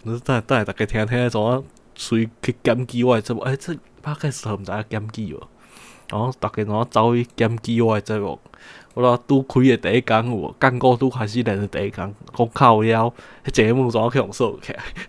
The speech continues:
<laughs> 毋通啊，吼、毋通。好啊，今仔日讲话讲啊，遮差不多嘛，是爱提醒大家出去啥都爱注意有无？啊，出去爱挂喙安，哦，啊，大家保持即个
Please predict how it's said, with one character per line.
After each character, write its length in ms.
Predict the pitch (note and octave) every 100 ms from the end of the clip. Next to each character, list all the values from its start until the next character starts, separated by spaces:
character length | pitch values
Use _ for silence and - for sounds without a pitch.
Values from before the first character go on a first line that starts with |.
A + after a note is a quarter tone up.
| - F3
<laughs> 440 | - E3+ C4+ C#4+ F#3
毋 100 | A2+
通 240 | C#3 D#3+ F3+
啊， 220 | A#2 G#2+
吼、 160 | G#2+
毋 120 | G#2+ G#2+
通。 220 | B2 C#3 - - - _ _ - _ - - - - -
好 100 | A2
啊， 100 | C3+
今 120 | C3
仔 80 | C3+
日 200 | C3 A2+ -
讲 220 | D3+ B2+
话 160 | A2+ A2+
讲 280 | A2+ A#2+ C3
啊， 60 |
遮 140 | B2+ B2+
差 140 | A2+
不 120 | A#2
多 220 | - A2+
嘛， 100 | A2+
是 160 | G#2+ C3+
爱 80 | D#3+
提 160 | C#3
醒 160 | G#2+ D3+
大 100 | A#2
家 320 | A2+ G#2+ A2 - - - - -
出 160 | -
去 540 | B2+ B2 A#2+ A#2 A#2 A2+ _
啥 380 | - - A2+ A2+
都 100 | G#2+
爱 140 | A2+
注 320 | D3+ D#3 C3+ G#2+
意 180 | F#2 G2
有 80 |
无？ 360 | A2 G#2+ G2 F#2+
啊， 340 | - B2+ C#3 D3+ - - - -
出 180 | B2+ A2+
去 260 | A2+ A2+ - - _ - _ -
爱 140 | C3+ C#3+
挂 220 | - C3+
喙 300 | - C#3 A#2
安， 340 | A#2+ B2+ C3 - - -
哦， 120 | F#2
啊， 500 | E2+ A#2 A#2+ A#2+ B2 - -
大 120 | G#2+
家 380 | A#2+ A2+ A#2 A#2+ -
保 200 | - C3
持 100 | C3+ G#2+ G#2+
即 120 | -
个 360 | B2+ A#2 A#2